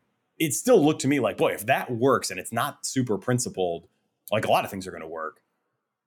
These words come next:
So what I'm starting to hear a little bit about in, like, medicine, for example, is,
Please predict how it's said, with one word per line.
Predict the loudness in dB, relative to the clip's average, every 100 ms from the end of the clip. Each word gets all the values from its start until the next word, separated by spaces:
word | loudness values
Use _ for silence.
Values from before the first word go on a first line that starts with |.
| -20 -4
So | 2
what | 4
I'm | 4 2
starting | 2 2 0
to | 0 -2 -2 -4 -10 _ _ _
hear | -4 2
a | 2
little | 2 0
bit | -2
about | 0 -2 -4
in, | -6
like, | -10 -2
medicine, | 0 0 -6
for | -8
example, | -6 -6 -6 -4 -4 -6
is, | -10 -8 -8 -10